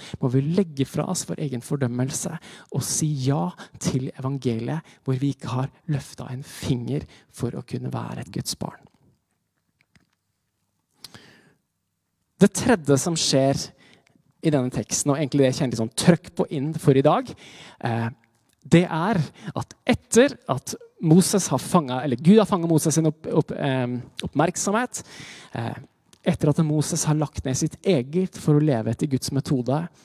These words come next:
så kommer Gud, og så bekrefter han Moses sitt kall. Vi leste ikke hele teksten, men det som skjer i det gudsmøtet her, er at Gud kommer og sier til Moses at det kallet du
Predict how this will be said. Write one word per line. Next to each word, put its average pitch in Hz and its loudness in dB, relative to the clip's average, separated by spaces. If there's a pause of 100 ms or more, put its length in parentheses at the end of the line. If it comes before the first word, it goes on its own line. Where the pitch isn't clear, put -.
(320)
så - -2
kommer 135 -2
Gud, 160 -2 (280)
og - -6
så 143 0
bekrefter - -4
han 135 -4
Moses 120 -4 (240)
sitt - -8
kall. - -8 (1500)
Vi 165 4
leste 147 -2
ikke 147 -2
hele 139 0
teksten, - -4
men 151 0
det 139 0
som 180 -2
skjer 220 2
i 160 0
det 143 4
gudsmøtet 143 -2
her, 196 -4 (420)
er 127 0
at - -6 (180)
Gud 226 8 (260)
kommer 170 2
og 151 -2
sier - 2
til 196 6
Moses - -4 (480)
at - -4
det 196 6
kallet 226 2
du 190 2